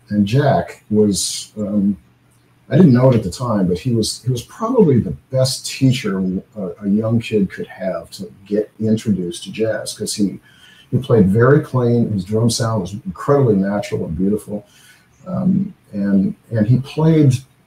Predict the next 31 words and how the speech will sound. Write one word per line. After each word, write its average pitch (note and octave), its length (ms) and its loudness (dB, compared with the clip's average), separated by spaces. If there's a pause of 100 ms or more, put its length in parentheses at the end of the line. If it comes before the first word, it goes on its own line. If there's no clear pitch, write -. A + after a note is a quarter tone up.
(640)
he D3+ 100 -4
played D#3 360 4
great. - 380 2
He A#2+ 120 -2
didn't B2+ 160 2
play C3 180 4
too B2 200 0
much, A#2+ 340 -2
but - 200 -2
when A2+ 200 2
he A#2 120 2
did A2 400 2
play A2 300 0
things, G#2 540 -2
it A2 160 -2
was A2 420 -2
discernible. C3+ 560 0
I E2+ 100 -2
could, - 200 -6
I G#2+ 100 -6
could G#2+ 140 -8
actually G#2+ 280 -2
figure A2+ 340 -4
them F#2 200 -4
out. G2+ 200 -8
I F2 60 -8
could A2 200 -8
listen G#2+ 260 -2
to - 140 -8
them, F#2 220 -4
and, F2 160 -6